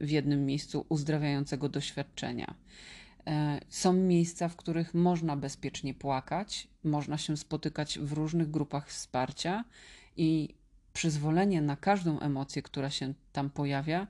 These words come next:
jest naprawdę duże. Jeśli też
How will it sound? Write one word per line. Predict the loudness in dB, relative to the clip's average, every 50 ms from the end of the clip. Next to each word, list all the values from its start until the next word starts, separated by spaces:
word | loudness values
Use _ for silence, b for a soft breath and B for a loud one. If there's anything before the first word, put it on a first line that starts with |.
| _ -4
jest | -4 -2 -2 -2
naprawdę | -4 -2 0 -2 -2 -2 -4 -8
duże. | -6 -6 -6 -6 -6 -6 -8 -8 -10 -12 -20 _ _ _ _ _ _ -20 _ -20 -20 -20 -20 _ -20 -20 -20 b b b b b b b b b b b b b _ -20 _ _ _ _ -20 -12 -4
Jeśli | -2 0 4 4 4 4 4 2 4 4 2
też | 2 4 0 0 0 0 -4 -8 -8 -10 -14